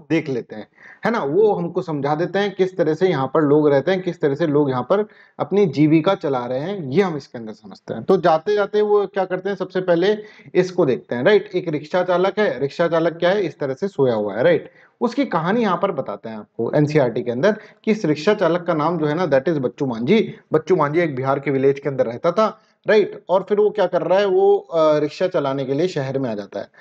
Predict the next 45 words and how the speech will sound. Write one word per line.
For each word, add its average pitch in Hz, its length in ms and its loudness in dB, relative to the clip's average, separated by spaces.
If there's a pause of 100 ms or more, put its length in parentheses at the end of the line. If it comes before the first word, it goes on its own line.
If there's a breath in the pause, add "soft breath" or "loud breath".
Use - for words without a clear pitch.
(260 loud breath)
अब 196 280 0
उसके 185 200 -4
पास 196 280 -2
ना 190 80 -4
घर 165 180 -4
में 165 140 -4
जमीन 170 360 2
है, 185 280 -2
Right? 190 360 4 (400 soft breath)
और 175 320 6
उसके 175 680 2
तीन 160 280 -2
बच्चे 185 320 4
भी 196 140 4
हैं, 180 200 0
तो 170 60 0
उनको 160 200 0
पालना 156 360 2
है, 175 100 0
इसलिए 160 200 0
वो 160 100 0
क्या 143 160 2
कर 127 140 0
रहा 147 120 2
है, 180 60 6
वो 165 120 2
यहाँ 123 240 -6
पर 202 280 0 (400)
घर 170 200 2
पर, 175 440 -2
ए, 151 320 4
रिक्शा 147 280 2
चलाने 135 360 2
के 131 80 -2
लिए 160 120 0
यहाँ 123 160 -4
पर 117 120 -4
रहता 107 200 -4
है। 113 80 -2
Just 135 180 0
give 147 140 2
me 151 80 0
a 143 80 -6
second। 175 280 -4 (1600)
यस। - 480 -12